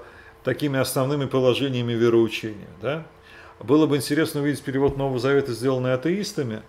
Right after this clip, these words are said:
Правда, было бы очень интересно. Э, на, на западных языках такие есть, да. Но на русском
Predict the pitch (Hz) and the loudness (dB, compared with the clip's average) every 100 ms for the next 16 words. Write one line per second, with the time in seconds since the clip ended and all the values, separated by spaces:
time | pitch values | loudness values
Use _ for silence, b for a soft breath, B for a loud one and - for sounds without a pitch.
0 | - 139 160 135 127 113 110 - 107 - | -6 4 4 6 2 2 0 -4 -8 -4
1 | 104 101 - 101 - - B B B B | -6 -6 -12 -20 -20 -20 B B B B
2 | B B - 127 123 175 143 135 127 127 | B B -10 -4 -4 -4 -6 -2 2 6
3 | 185 190 175 180 170 180 170 165 160 156 | 6 4 0 -2 0 2 4 2 -2 -4
4 | 143 139 117 95 107 107 104 B B B | -2 0 -2 -2 -6 -6 -6 B B B
5 | B B 131 123 139 135 160 175 - 151 | B B -8 -4 0 4 4 4 -2 -4
6 | 131 127 | -4 -6